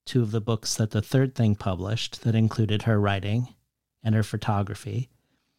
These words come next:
But we had one span of intense correspondence, which was during the two months between you being announced for the shortlist for the Novel Prize and actually winning it. You were trying not to get your hopes up,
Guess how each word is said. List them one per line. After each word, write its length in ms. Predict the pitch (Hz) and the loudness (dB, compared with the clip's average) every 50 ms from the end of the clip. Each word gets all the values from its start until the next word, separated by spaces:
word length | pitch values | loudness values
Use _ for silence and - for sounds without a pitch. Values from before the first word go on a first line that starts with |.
| _ _ _ _ _ _ _ _ _ _ _ _ _ | _ _ _ _ _ _ _ _ _ _ _ _ _
But 120 | - 131 | -6 -4
we 100 | 123 127 | -2 0
had 220 | 127 135 135 127 127 | 2 2 2 0 0
one 260 | 123 131 143 170 165 | 2 2 2 2 2
span 340 | - - - 139 135 135 127 | 0 0 2 4 4 4 4
of 120 | 120 110 | 4 2
intense 480 | 107 98 104 - - - 131 131 123 - | 0 -2 -2 -4 0 2 2 4 4 2
correspondence, 960 | - - 95 98 107 - - - 104 107 - 120 127 139 - - - - - | 0 -2 -6 -6 -6 -6 -6 -6 -6 -4 -4 -6 -6 -6 -6 -8 -8 -4 -4
which 280 | 107 101 - - - | -4 -4 -4 -4 -4
was 160 | 117 110 104 | -2 -2 -2
during 420 | - - 117 113 117 117 113 120 127 | -2 -2 0 2 2 4 2 2 0
the 220 | 139 139 - 117 | -2 -6 -10 -8
two 240 | 101 - - - 139 | -6 -4 0 2 2
months 340 | 135 135 131 127 127 - - | 4 4 4 4 2 2 -2
between 600 | - 127 107 - - 120 113 113 110 110 110 107 _ _ _ _ _ _ _ _ _ _ _ - | -4 -6 -6 0 0 2 4 4 4 2 0 0 _ _ _ _ _ _ _ _ _ _ _ -14
you 240 | 120 113 117 123 131 | -6 0 2 2 4
being 240 | 127 135 135 131 | 4 4 6 6
announced 540 | 127 120 120 117 117 117 113 113 - - - | 6 6 6 4 4 4 4 2 0 -2 -4
for 120 | - - 113 | -2 -2 0
the 80 | 107 | 0
shortlist 760 | 104 - - 127 120 117 - 104 98 101 107 110 - - - | 0 0 2 2 0 0 -2 -4 -4 -4 -4 -6 -8 -8 -10
for 160 | - - 131 117 | -8 -2 0 2
the 100 | 117 107 | 2 4
Novel 340 | 110 107 104 104 101 104 | 2 2 2 0 -2 -4
Prize 560 | - - 107 101 98 95 101 107 - - - - _ _ _ _ _ _ _ _ _ _ _ _ | -4 -2 -2 -2 -2 -2 -4 -6 -6 -8 -8 -10 _ _ _ _ _ _ _ _ _ _ _ _
and 120 | - 110 104 | -4 -2 0
actually 400 | 107 107 - - - 113 110 110 | 0 0 -2 -2 -2 0 0 2
winning 360 | 117 123 120 113 107 104 104 | 2 2 2 2 0 -2 -2
it. 160 | 113 - - _ _ _ _ _ _ _ _ _ _ _ _ _ _ _ _ _ _ _ _ - | -6 -10 -14 _ _ _ _ _ _ _ _ _ _ _ _ _ _ _ _ _ _ _ _ -2
You 140 | - 131 127 | 0 2 2
were 80 | 127 | 2
trying 360 | 117 - - 143 143 147 151 143 | 0 0 2 2 4 4 4 4
not 240 | 131 120 123 - | 4 4 2 2
to 80 | - 147 | 0 2
get 180 | 117 139 - 139 | 2 2 0 2
your 100 | 135 113 | 0 2
hopes 320 | 107 110 104 - - - | 2 0 0 -2 -4 -4
up, 200 | 98 101 - | -4 -4 -4